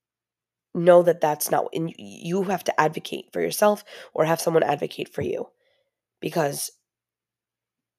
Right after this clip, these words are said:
eh, <sighs> yeah, I feel strongly about this. There are so many terminologies that it's important to do research, from V bak to, um, forceps,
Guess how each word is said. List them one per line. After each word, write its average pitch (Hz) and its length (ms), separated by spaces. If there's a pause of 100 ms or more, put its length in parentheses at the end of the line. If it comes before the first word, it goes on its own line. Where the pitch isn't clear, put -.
(800)
eh, - 380 (760)
<sighs> - 60 (440)
yeah, - 260 (180)
I 156 380 (800)
feel 160 140
strongly 151 360
about - 220
this. - 340 (800)
There 175 120
are 180 60
so 175 220
many 175 160
terminologies 156 1000
that 147 280
it's - 140
important - 400
to 165 60
do 160 140
research, 151 540
from 156 280 (400)
V 208 260
bak - 640
to, 170 460 (460)
um, 170 500
forceps, - 1160